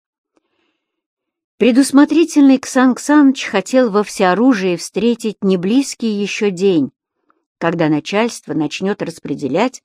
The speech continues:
заветную жилплощадь. Тёмным вечером он уговорил Надю побродить по недостроенному дому и загодя приглядеть себе комнату по душе. "Всё лучше, чем без толку топтать снег на улице",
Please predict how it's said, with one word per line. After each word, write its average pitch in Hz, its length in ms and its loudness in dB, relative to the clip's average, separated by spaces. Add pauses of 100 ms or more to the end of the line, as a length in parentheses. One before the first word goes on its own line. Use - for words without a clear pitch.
(200)
заветную 160 600 -4
жилплощадь. 156 840 -6 (680)
Тёмным 185 400 0
вечером 160 560 -4 (320)
он 202 160 2
уговорил 220 540 2
Надю 165 340 0
побродить 165 840 -2
по 202 80 0
недостроенному 202 920 0
дому 175 500 -2 (480)
и 285 140 2
загодя 180 540 -2
приглядеть 170 600 -2
себе 226 240 -4
комнату 190 540 -2
по 170 160 -6
душе. 156 480 -10 (1300)
"Всё 302 260 4
лучше, 285 500 2 (460)
чем 208 280 2
без 254 260 2
толку 175 300 -6
топтать 196 420 -4
снег 196 420 -2
на 185 160 0
улице", 170 560 -2